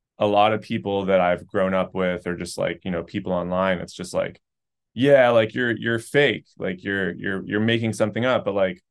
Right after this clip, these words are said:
that was kind of my point, is that I don't put stuff in my music that's about somebody else's life and say that it's mine.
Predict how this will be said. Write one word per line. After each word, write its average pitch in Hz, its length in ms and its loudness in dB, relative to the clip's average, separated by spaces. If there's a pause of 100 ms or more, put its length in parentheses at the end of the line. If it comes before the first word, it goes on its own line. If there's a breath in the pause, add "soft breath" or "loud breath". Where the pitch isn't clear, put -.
that 123 140 2
was 135 180 2
kind 117 160 -2
of 104 60 -2
my 113 180 2
point, 101 300 -6
is 92 140 -8
that 92 260 0 (560)
I 127 180 4
don't 143 320 0
put - 300 -4
stuff 92 360 0
in 95 200 -4
my 87 180 -2
music 87 640 -8 (1000)
that's 202 220 0
about 185 360 0
somebody 101 360 -2
else's 92 380 -2
life 87 340 -2
and 95 180 -8
say 92 200 0
that 85 140 -4
it's - 140 -16
mine. 95 360 -10